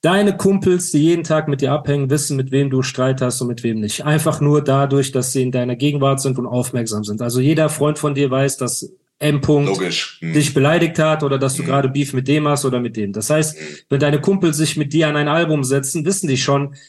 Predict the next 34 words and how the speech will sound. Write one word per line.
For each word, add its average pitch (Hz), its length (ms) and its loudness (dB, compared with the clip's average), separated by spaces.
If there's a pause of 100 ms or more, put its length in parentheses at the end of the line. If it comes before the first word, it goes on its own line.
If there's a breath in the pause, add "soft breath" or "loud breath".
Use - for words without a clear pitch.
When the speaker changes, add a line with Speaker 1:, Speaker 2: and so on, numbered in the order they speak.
(140 loud breath)
Speaker 1:
wer 156 160 2
sind 147 220 0
die 139 160 4
schweren, 170 760 0 (420)
äh, 156 260 2 (300)
also 131 180 0
die 143 140 2
Leute, 147 240 2
die 135 80 2
es - 80 0
schwer 180 320 0
treffen 170 320 -2
muss 165 320 0
und 139 260 -4
wer 151 160 2
sind 147 220 -2
die 139 40 2
Leute, 139 320 2
die 131 120 -2
man 131 180 0
so 131 460 2 (160 loud breath)
nebenbei 127 500 2
noch 117 220 -6
mitnimmt. 104 420 -6
Das 156 140 2
ist 156 80 0
ja 160 60 4
ein 143 60 2
ganz 156 380 0
klarer 135 360 2
Prozess. 131 500 -4
Ich 196 240 -2
kann 185 180 0
hier 202 400 0